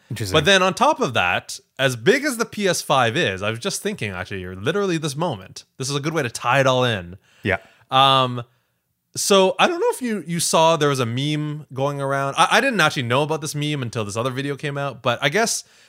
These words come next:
Speaker 2: people are comparing the very boxy, sane Xbox design,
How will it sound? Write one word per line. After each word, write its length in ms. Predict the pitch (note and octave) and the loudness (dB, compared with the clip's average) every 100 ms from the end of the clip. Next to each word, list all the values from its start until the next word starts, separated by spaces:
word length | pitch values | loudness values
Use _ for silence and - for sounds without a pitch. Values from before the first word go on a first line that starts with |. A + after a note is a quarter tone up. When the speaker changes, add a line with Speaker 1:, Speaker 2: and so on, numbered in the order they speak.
| _ | _
Speaker 2:
people 320 | - F3+ E3+ F#3+ | -6 -6 0 2
are 120 | D#3 | 2
comparing 720 | D3 B2 C#3+ C#3 C3+ C3 C3 A#2+ | -2 0 4 4 4 -2 -8 -10
the 480 | A#2 A2 G#2 G#2+ - | -6 -6 -6 -10 -14
very 380 | A2 A#2 C3 B2 | -4 0 0 -2
boxy, 720 | G2+ B2 A#2 - - B2 A2+ | -2 -2 -2 -2 -6 -4 -4
sane 640 | - - G#2 A2 A2 G#2+ G#2+ | -4 -4 -4 -4 -4 -6 -8
Xbox 720 | G#2+ - - G2+ G2 - - | -8 -8 -8 -4 -4 -6 -10
design, 720 | - G2 A#2+ A2+ F#2+ F2+ F2+ | -10 -2 0 0 -2 -4 -8